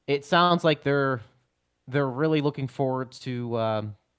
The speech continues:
crowning a Stanley Cup champ this year, and they're gonna do everything they can to fit that in to the schedule this year. And I, I think at least for a lot of fans, that, um, can bring some optimism to a, a pretty downer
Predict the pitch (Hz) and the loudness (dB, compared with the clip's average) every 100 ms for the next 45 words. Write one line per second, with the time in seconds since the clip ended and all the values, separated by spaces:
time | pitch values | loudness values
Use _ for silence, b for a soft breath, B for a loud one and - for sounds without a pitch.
0 | _ - - 160 160 143 - 143 135 - | _ -10 2 4 4 2 -2 -2 -2 -6
1 | 131 - 139 131 - 120 123 - 123 123 | -10 -6 -4 -4 -4 -4 -4 -2 -2 -2
2 | 110 107 113 120 123 117 123 120 117 107 | -2 -6 -8 -4 -2 -2 -2 -4 -6 -8
3 | - 120 113 110 - 113 98 - 139 - | -6 -4 -4 -6 -8 -8 -8 -4 -2 0
4 | 120 110 117 107 104 b b b b b | -2 0 -2 -4 -8 b b b b b
5 | - 139 - 147 139 143 147 - 175 208 | -4 -2 0 0 0 0 -2 -2 -4 -2
6 | 196 151 196 180 196 190 196 202 - 196 | -2 -2 -2 0 0 0 0 0 0 2
7 | 180 185 175 165 196 214 - - 151 147 | 2 2 0 0 -2 -6 -8 -4 -4 -4
8 | - 147 139 135 123 _ _ - 143 147 | -4 -4 -2 -6 -10 _ _ -4 -2 0
9 | 147 139 127 - 120 98 98 - 117 110 | -2 -2 -2 -4 -10 -10 -12 -12 -10 -8
10 | 107 87 - 123 117 110 107 104 98 | -10 -12 -12 -12 -8 -6 -6 -8 -12